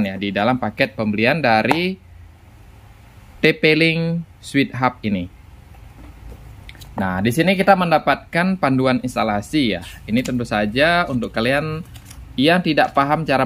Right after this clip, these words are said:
penggunaannya, di sini sudah dilengkapi juga dengan panduan instalasi atau panduan penggunaan perangkat. Oke, kemudian di sini ada switch hubnya,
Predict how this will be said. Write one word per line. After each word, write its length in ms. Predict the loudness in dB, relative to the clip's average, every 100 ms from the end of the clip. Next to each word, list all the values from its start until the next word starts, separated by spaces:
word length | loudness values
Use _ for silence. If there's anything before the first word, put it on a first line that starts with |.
| 0
penggunaannya, 960 | -2 0 0 0 0 2 4 2 2
di 80 | 0
sini 400 | -2 0 0 0
sudah 320 | -2 -2 0
dilengkapi 640 | 0 -2 -4 -4 -8 -4 -4
juga 400 | -2 0 2 2 0
dengan 400 | -2 0 -2 -2
panduan 560 | -2 0 0 0 -2
instalasi 640 | -8 -6 -4 -4 -4 -4 -4
atau 320 | -6 -4 -2
panduan 560 | -2 -4 2 2 0
penggunaan 560 | -4 -2 -2 -2 -2 -4
perangkat. 480 | -4 -6 -6 -6 -8 -14 -20 -20 -20 -20 -20 -20 -20 -20 -20 -20 -20 -12
Oke, 400 | -2 2 4 2 0
kemudian 880 | -2 0 2 4 6 4 2 0 0
di 160 | 0 -2
sini 720 | -2 -2 -2 -2 -4 -2 -2
ada 560 | 0 -2 0 0 0
switch 320 | -2 -4 -4 -4
hubnya, 560 | -6 0 2 2 2